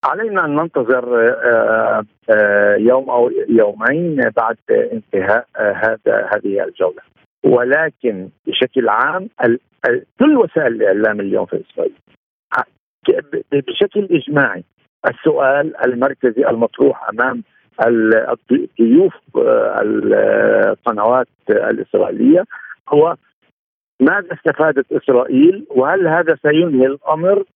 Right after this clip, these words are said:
وماذا بعد؟ ماذا بعد ثلاثة أشهر؟ ماذا بعد سنة؟ ماذا، آه، مع، آه، قطاع غزة لاحقا؟ ماذا مع القضية الفلسطينية لاحقا؟ وهكذا من الأسئلة.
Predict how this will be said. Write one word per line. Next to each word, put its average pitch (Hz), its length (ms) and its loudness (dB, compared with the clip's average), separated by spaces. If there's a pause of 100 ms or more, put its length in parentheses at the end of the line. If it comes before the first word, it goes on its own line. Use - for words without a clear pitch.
(140)
وماذا 170 520 0
بعد؟ 147 400 -2 (480)
ماذا 175 220 0
بعد 151 260 -2
ثلاثة 139 600 -2
أشهر؟ 160 420 0
ماذا 156 300 0
بعد 139 400 -2
سنة؟ 143 320 0
ماذا، 156 460 0 (380)
آه، 135 60 2
مع، 143 360 -2
آه، 139 500 2
قطاع 147 300 0
غزة 127 380 0
لاحقا؟ 135 500 -2
ماذا 165 400 -2
مع 143 160 -2
القضية 139 400 0
الفلسطينية 139 720 0
لاحقا؟ 131 520 -4 (300)
وهكذا 117 680 -2
من 104 200 -8
الأسئلة. - 480 -6